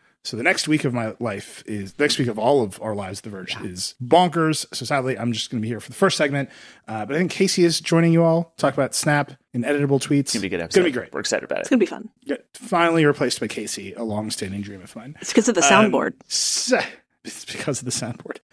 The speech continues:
Speaker 1: Second, I just want everyone to take a moment and think kind thoughts about Liam, our producer.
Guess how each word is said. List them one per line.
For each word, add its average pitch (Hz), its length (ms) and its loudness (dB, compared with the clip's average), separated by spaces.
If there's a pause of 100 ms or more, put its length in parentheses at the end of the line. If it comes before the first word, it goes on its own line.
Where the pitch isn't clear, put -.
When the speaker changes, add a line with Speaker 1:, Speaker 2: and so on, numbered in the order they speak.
Speaker 1:
Second, 139 540 0 (460)
I 135 80 -2
just 147 200 0
want 190 120 4
everyone 170 440 4
to 165 120 -4
take 143 200 0
a 185 40 2
moment 139 440 0
and 120 240 0
think 143 340 0
kind 143 460 0
thoughts 131 400 -2
about 107 280 -6
Liam, 117 460 -2
our 117 120 -4
producer. 98 580 -8